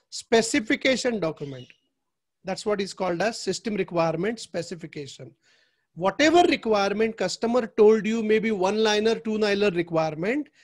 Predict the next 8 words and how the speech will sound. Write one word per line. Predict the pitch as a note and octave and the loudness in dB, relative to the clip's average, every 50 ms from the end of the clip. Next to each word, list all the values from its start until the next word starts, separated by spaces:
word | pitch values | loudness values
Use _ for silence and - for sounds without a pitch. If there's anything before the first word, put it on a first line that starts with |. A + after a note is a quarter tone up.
| _ _ _ _ _ _ | _ _ _ _ _ _
you | A3 A#3+ B3 G#3+ | -2 2 4 4
elaborate | F#3+ F#3+ G3 G#3 A3 G3+ C4+ D#4 E4+ E4+ E4 D#4 F#3+ | 6 6 6 6 6 6 6 6 6 6 4 2 0
that | F3 G3+ F#3+ F3 E3+ F#3 A3 A3 - - | 0 2 2 2 2 2 0 -2 -4 -6
in | G#3 G#3 G#3+ G3+ | -6 -4 -2 -2
the | A#3+ B3 | -2 -2
very | A3+ F3 D#3+ D3+ D#3+ F#3 G3+ G#3+ A3 C4+ C#4+ D4+ D4 C#4 - - _ _ _ _ _ _ _ - | -2 -4 -6 -4 -2 2 2 2 4 2 2 0 0 -2 -6 -10 _ _ _ _ _ _ _ 0
clear | B3 A#3+ D#4 E4 D#4+ D4 A3+ | 2 6 6 8 8 6 6
document, | G3+ F3+ E3 - F3 D#3+ D3 C#3 C3 - | 4 2 0 0 -4 -6 -6 -6 -8 -12